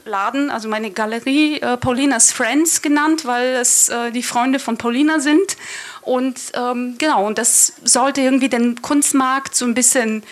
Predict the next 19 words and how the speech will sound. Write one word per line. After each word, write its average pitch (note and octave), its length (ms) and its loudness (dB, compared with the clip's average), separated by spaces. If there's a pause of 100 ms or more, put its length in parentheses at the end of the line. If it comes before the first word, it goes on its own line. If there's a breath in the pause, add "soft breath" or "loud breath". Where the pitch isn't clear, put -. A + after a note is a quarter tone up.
(260 loud breath)
verändern, D#4 1000 2
vielleicht A#3+ 480 -4
revolutionieren B3 1200 -2
so C4 100 -6
ein C4 100 -2
bisschen. C4 340 -2
Also A3+ 140 -4
ich A#3+ 100 -4
sollte B3+ 260 -2
so A#3 80 -4
ein A3+ 80 -4
bisschen A#3 380 -2 (420 loud breath)
anecken C4+ 540 2
und A#3 140 2
die A#3+ 60 2
Leute A#3+ 280 2
provozieren A#3+ 680 -2
und, G#3+ 420 0
äh, G3+ 300 0